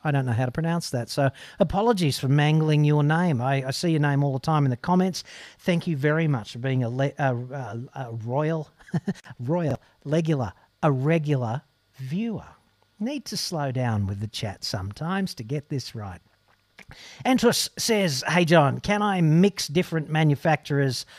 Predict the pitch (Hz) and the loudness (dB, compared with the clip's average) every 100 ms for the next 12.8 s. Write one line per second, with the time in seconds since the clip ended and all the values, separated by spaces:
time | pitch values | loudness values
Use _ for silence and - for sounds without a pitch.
0 | - - - 180 170 143 - 175 156 - | -20 -8 0 2 2 -2 -2 -2 0 0
1 | 190 165 135 117 - 170 160 151 135 - | 0 2 0 -6 -6 -2 2 2 2 -4
2 | - - 180 180 156 131 - 175 165 - | -20 0 2 4 2 0 2 2 2 2
3 | 170 151 131 120 165 - 175 143 131 151 | 2 4 2 2 0 2 2 2 4 2
4 | 139 - 135 - 170 - 156 143 143 139 | 2 0 -2 0 0 2 0 2 2 2
5 | - 160 139 - 147 - 139 131 - 147 | 0 -2 -2 -4 -8 -4 -2 -2 -2 -4
6 | 143 135 - 208 190 180 160 147 - - | -4 -8 -4 2 2 2 0 -2 -8 -14
7 | - - 190 170 - 180 - - - - | -20 -4 0 2 4 4 4 -6 -20 -20
8 | - 147 175 185 170 175 170 156 135 - | 0 6 8 8 6 4 2 2 2 2
9 | 160 147 139 123 131 - 160 147 139 139 | 4 4 4 4 0 2 2 2 2 0
10 | 135 139 147 139 135 151 139 - 160 135 | 4 4 4 2 0 -2 -2 0 0 0
11 | - 139 127 123 131 135 127 120 147 131 | 0 0 2 0 0 2 2 0 0 0
12 | 123 123 135 151 135 170 143 113 | -2 -2 2 2 4 4 4 2